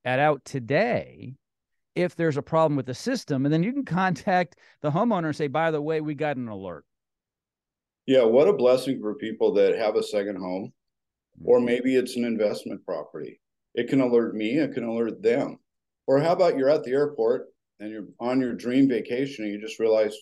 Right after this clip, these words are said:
Speaker 2: "We didn't change the settings in the house and we're gonna be gone a month." You can pull out your phone. You can say, put in away settings. So you're not paying just the minimum amount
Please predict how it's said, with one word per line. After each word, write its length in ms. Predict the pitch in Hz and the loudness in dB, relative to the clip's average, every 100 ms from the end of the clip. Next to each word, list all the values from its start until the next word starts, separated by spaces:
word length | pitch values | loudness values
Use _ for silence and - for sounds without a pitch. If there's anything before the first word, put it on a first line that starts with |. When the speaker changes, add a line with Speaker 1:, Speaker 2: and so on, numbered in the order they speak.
| _ | _
Speaker 2:
"We 160 | 107 113 | -12 -8
didn't 320 | 120 127 139 | -4 0 0
change 400 | - 117 117 - | -2 -6 -6 -6
the 100 | 98 | -10
settings 500 | - 110 110 107 - | -4 0 0 -2 -6
in 100 | 101 | -8
the 80 | 92 | -8
house 340 | 98 95 92 | -8 -10 -10
and 100 | 98 | -10
we're 60 | 98 | -10
gonna 140 | 95 | -10
be 140 | 92 92 | -10 -12
gone 260 | 90 90 87 | -12 -12 -14
a 40 | |
month." 260 | 82 78 _ _ _ _ _ _ _ | -16 -18 _ _ _ _ _ _ _
You 120 | - 95 | -16 -10
can 140 | 101 | -10
pull 140 | 90 104 | -2 0
out 140 | 104 | 0
your 100 | 107 | -2
phone. 380 | - 107 113 - _ _ _ _ _ | -6 -6 -6 -10 _ _ _ _ _
You 120 | 95 | -16
can 140 | 90 - _ _ _ _ _ _ _ _ | -16 -18 _ _ _ _ _ _ _ _
say, 460 | - 104 98 92 87 - | -8 -2 -2 -2 -8 -6
put 140 | 110 107 | -4 -2
in 140 | 107 | -2
away 380 | 92 98 107 113 | 0 0 0 -2
settings. 580 | - 117 120 - - _ _ _ _ | 0 2 2 -4 -12 _ _ _ _
So 160 | - 131 | -6 0
you're 80 | |
not 240 | 143 139 135 | 2 2 -2
paying 480 | 127 127 120 113 - _ _ _ - | -4 -4 -4 -6 -10 _ _ _ -4
just 240 | 135 135 139 | -4 -2 0
the 80 | |
minimum 420 | 123 135 147 139 123 | 2 4 4 2 0
amount 460 | 110 92 92 - | -2 -4 -6 -10